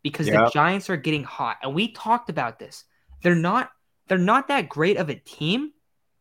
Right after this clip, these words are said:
Speaker 1: but, dude, the Padres play them, like, six more times.
Speaker 2: Mm-hmm.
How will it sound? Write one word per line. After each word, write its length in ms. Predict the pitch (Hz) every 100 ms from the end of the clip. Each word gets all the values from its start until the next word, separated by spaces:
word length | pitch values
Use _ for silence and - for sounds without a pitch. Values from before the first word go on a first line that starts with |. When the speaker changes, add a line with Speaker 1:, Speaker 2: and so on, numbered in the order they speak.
| _ _ -
Speaker 1:
but, 260 | 160 -
dude, 300 | 262 196 - - _ _ _ _ _ _ _ _ _ _ _ _
the 200 | 160 185
Padres 500 | 139 247 285 214 -
play 180 | - 240
them, 160 | 233
like, 200 | 147 -
six 400 | - - 220 -
more 160 | 165 120
times. 600 | - 156 117 - - - 104 104
Speaker 2:
Mm-hmm. 400 | 101 92 95